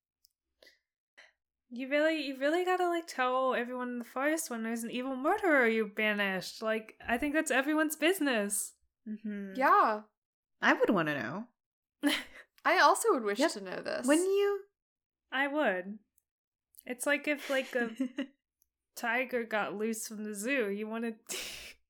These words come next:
Speaker 1: <laughs> don't, you'd wanna know.
Speaker 2: Mm-hmm. Like, if you didn't know,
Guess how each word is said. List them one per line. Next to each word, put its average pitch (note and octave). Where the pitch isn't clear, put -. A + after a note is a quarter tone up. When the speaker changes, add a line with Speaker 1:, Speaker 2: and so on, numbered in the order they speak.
Speaker 1:
<laughs> -
don't, G#3
you'd C4+
wanna D4+
know. C4
Speaker 2:
Mm-hmm. G3
Like, G#3+
if A#3
you B3
didn't A3+
know, F#3+